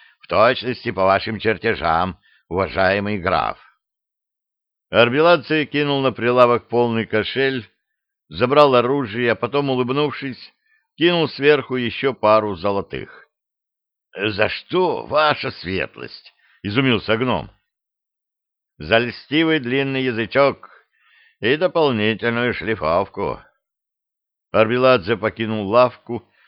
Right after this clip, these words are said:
на ходу пристёгивая ножны со шпагой. "Ну вот", — удовлетворённо изрёк Стив, — "клиент заглотил крючок по самую катушку". "Краткость — сестра таланта",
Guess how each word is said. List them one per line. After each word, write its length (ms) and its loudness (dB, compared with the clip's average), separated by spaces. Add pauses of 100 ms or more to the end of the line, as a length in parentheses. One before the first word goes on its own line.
(140)
на 140 -2
ходу 220 2
пристёгивая 760 -4
ножны 580 -4
со 180 -6
шпагой. 720 -2 (840)
"Ну 360 -2
вот", — 280 2 (540)
удовлетворённо 800 2
изрёк 400 0
Стив, — 460 -6 (640)
"клиент 600 -2
заглотил 720 -2
крючок 600 -4 (320)
по 100 -4
самую 600 2
катушку". 760 -8 (2000)
"Краткость — 1000 2 (160)
сестра 400 -2
таланта", 720 0